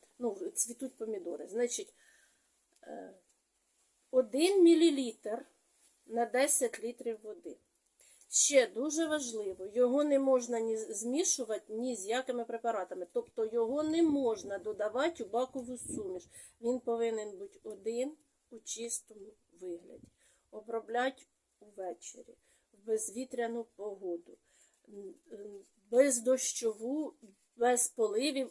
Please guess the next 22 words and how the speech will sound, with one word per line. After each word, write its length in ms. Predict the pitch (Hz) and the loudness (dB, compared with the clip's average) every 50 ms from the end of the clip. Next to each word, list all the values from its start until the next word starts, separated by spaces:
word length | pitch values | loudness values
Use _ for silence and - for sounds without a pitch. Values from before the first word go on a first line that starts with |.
| - - | -6 -6
обробили, 800 | 277 269 220 214 233 233 220 208 214 240 277 302 311 302 277 | -4 -4 -2 0 0 0 0 2 2 2 2 2 2 2 2
не 180 | 247 233 233 233 | 0 2 0 -2
поливаєте, 880 | 233 - 220 214 220 214 202 208 220 240 262 269 269 262 269 - 214 220 | -2 -2 -4 -4 -2 -4 -4 -2 0 2 2 2 2 0 0 -4 -6 -6
не 140 | 214 202 | -6 -8
чекаєте 640 | 196 - - 190 - 202 196 202 196 196 196 - 196 | -10 -12 -16 -14 -10 -6 -4 -4 -4 -4 -6 -10 -12
дощу, 380 | 180 180 190 190 - - - 269 | -8 -8 -10 -10 -10 -10 -8 -6
нічого, 520 | 269 233 180 170 - - 233 254 240 196 | -6 -6 -6 -8 -8 -8 -8 -8 -8 -10
щоб 160 | - - 175 190 202 | -12 -16 -20 -18 -14
він 140 | 233 247 233 | -12 -12 -12
просто 460 | - - 220 233 233 - _ - - _ - | -10 -8 -8 -8 -8 -10 _ -20 -20 _ -10
подіяв. 720 | 220 240 247 208 208 175 190 196 208 185 175 - - - - _ _ _ _ _ - - - - - - - - _ _ _ _ _ _ _ _ - | -8 -8 -8 -10 -14 -20 -20 -20 -20 -18 -16 -14 -14 -14 -14 _ _ _ _ _ -20 -20 -20 -20 -20 -20 -20 -20 _ _ _ _ _ _ _ _ -6
Е, 260 | - 277 247 240 226 | -2 0 0 0 0
в 120 | 220 - | -2 -4
теплиці 600 | - - 285 277 285 - 254 262 240 - - 220 | -8 -8 -8 -8 -6 -2 -2 -2 -2 -2 -2 -2
обробляєте, 680 | 220 220 220 220 214 214 220 214 214 202 202 - - 190 | -2 -2 -2 -4 -4 0 0 0 2 2 0 -2 -6 -10
коли 280 | - - 214 214 208 190 | -6 -4 -4 -4 -4 -4
цвіте 520 | - - - 196 196 - - 196 190 - | -6 -10 -10 -10 -12 -10 -8 -8 -8 -6
перша, 360 | - 190 180 - - - 175 170 | -6 -8 -8 -8 -8 -12 -12 -12
друга 340 | 170 175 165 160 165 160 - _ | -10 -10 -10 -10 -10 -14 -18 _
китиця, 720 | - 220 254 277 - 339 339 339 - - - 370 381 392 - _ _ _ _ _ _ _ _ _ | -8 -6 -6 -4 -2 -2 -2 -2 -2 -4 -4 -4 -6 -6 -10 _ _ _ _ _ _ _ _ _
на 220 | - 226 226 220 | -12 -8 -6 -6
вулиці, 580 | 214 220 233 254 285 302 330 330 320 - - 269 | -6 -6 -4 -4 -2 0 0 -2 -2 -4 -8 -8